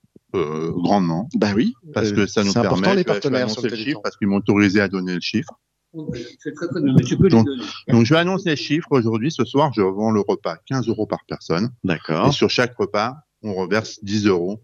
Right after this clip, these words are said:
Speaker 1: au Téléthon.
Speaker 2: Au Téléthon. Très bien. Bah, écoute,
Speaker 1: Donc,
Speaker 2: vous avez
Speaker 1: ce
Speaker 2: déjà des réservations ?
Speaker 1: On a quatre-vingts réservations déjà.
Speaker 2: Bah, voilà. Parfait.
Speaker 1: Donc, donc
Speaker 2: C'est
Speaker 1: voilà,
Speaker 2: parfait.
Speaker 1: c'est vraiment des gens sympathiques.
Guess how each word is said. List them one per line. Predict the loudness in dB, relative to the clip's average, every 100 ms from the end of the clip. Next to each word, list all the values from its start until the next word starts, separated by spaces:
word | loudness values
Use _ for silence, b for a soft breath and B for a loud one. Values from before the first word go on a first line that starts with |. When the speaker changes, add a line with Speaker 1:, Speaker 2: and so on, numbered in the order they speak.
| _
Speaker 1:
au | -8
Téléthon. | -2 -2 0
Speaker 2:
Au | 0
Téléthon. | 2 2 0 -6 -6
Très | 0 2 2
bien. | 0 -6 -8 -2
Bah, | -2
écoute, | 0
Speaker 1:
Donc, | 0 2
Speaker 2:
vous |
avez | 2
Speaker 1:
ce | 2
Speaker 2:
déjà | 2
des | 2
réservations ? | 0 -2 -4 -4 -4
Speaker 1:
On | 0
a | 0
quatre-vingts | 0 -4 -4 -4 -2
réservations | -4 -4 -6 -10 -12
déjà. | -14 -16 _
Speaker 2:
Bah, | -8
voilà. | 0 2 4 0 -4 _ _
Parfait. | -2 0 2 2
Speaker 1:
Donc, | 2 -6 -18 -20 -20 -20 _ -2
donc | 0
Speaker 2:
C'est | 2
Speaker 1:
voilà, | 2 0
Speaker 2:
parfait. | -2
Speaker 1:
c'est | -2
vraiment | 0 0
des | 0 0
gens | -2 -2
sympathiques. | -2 0 0 -2 -8